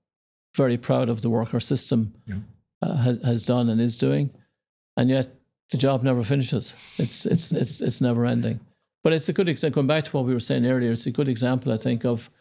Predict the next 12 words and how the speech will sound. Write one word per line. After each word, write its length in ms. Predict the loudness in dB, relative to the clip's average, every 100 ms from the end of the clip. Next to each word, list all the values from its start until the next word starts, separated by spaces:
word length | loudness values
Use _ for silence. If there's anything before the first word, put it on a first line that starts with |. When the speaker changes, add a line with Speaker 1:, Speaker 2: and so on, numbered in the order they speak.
| _ -20 -10
Speaker 1:
setting 680 | -2 2 4 4 2 0 -6 _ _ _
lofty 540 | 2 2 0 -2 -2 -4 -2
ambition, 560 | 0 2 2 2 0 -2 -16 _ _ _
Speaker 2:
I 60 | -14
agree. 220 | -10 -10 -6
I 60 | -4
agree. 180 | -2
Speaker 1:
uh, 40 | -2
for 800 | -4 -2 0 2 0 -2 -4 -8 _ _ _ _ _ _ _ _ -2
an 200 | 2 2
initiative 680 | 2 0 -2 0 0 -2
that 340 | -2 -2 -4